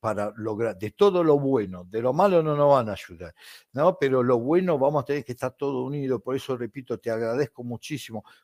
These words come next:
pues no es solo vos, ¿no? Que seguramente está del lado de lo bueno, sino que tu público, la gente que te escucha, tus seguidores están del lado de bo-, lo bueno y por eso te siguen.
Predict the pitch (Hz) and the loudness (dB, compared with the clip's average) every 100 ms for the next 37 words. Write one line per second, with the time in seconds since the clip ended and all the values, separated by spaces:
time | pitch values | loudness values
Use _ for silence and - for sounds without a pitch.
0 | - 123 120 147 165 - 143 127 120 - | -4 -2 0 -2 -2 0 2 2 0 -4
1 | 101 131 113 - - _ _ _ - 135 | 2 4 2 -6 -16 _ _ _ -2 2
2 | 175 - 123 123 113 - 117 120 131 151 | 2 2 -4 -4 -4 -4 0 2 2 2
3 | 123 120 107 - 120 123 123 127 117 113 | 0 -2 -4 -2 0 2 2 2 0 -4
4 | 110 107 98 - 113 131 127 - 107 - | -2 -4 -4 -8 -8 -6 -8 -8 -8 -2
5 | 160 104 104 - 95 - - _ 107 98 | -2 -2 -8 -10 -14 -14 -20 _ -6 -2
6 | 135 127 113 113 113 - - 160 - 101 | -2 0 -2 -4 -6 -6 -2 -4 -2 -6
7 | 98 _ _ 110 - 131 117 117 143 156 | -6 _ _ -14 -4 -2 -2 0 6 6
8 | 113 110 - 101 - 127 120 110 107 113 | 6 2 -2 -6 2 2 2 -2 2 2
9 | 107 107 101 113 107 113 117 139 131 107 | 2 -2 -2 -4 0 2 2 2 2 0
10 | 120 123 - 104 110 - 117 101 | 0 0 -4 -6 -8 -8 -6 -6